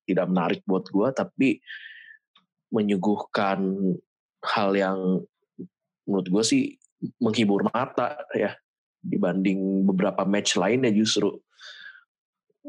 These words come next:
Jadi ya nggak, nggak, nggak terlalu, malah gue pikir ya, ya ini buat opening malah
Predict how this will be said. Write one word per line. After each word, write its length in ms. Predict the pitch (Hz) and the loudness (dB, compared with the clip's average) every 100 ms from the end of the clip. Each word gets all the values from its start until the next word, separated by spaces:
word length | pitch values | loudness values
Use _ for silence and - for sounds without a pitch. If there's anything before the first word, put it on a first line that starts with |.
| - _ _ _ _ 87 | -20 _ _ _ _ -4
Jadi 320 | 82 110 123 | 0 2 2
ya 80 | 104 | 2
nggak, 340 | 92 82 - - _ - 113 113 - _ _ _ - | 2 0 -2 -8 _ -6 -4 -4 -6 _ _ _ -6
nggak, 320 | 123 110 98 - | -2 0 0 0
nggak 180 | 117 101 - | 0 -2 0
terlalu, 760 | 113 113 117 120 123 123 123 _ | 0 2 2 4 4 2 0 _
malah 200 | 117 123 | -2 0
gue 120 | 156 131 | 0 0
pikir 320 | 127 160 147 - - - - - | 0 -2 -4 -8 -20 -20 -8 -2
ya, 240 | 117 107 - _ _ _ - | 0 0 -6 _ _ _ -2
ya 320 | 104 98 - - _ _ - | 0 0 -4 -10 _ _ -6
ini 120 | 127 143 | -2 0
buat 160 | 139 - | -2 -2
opening 400 | - 113 117 151 | -4 -2 0 0
malah 240 | 107 104 | 2 0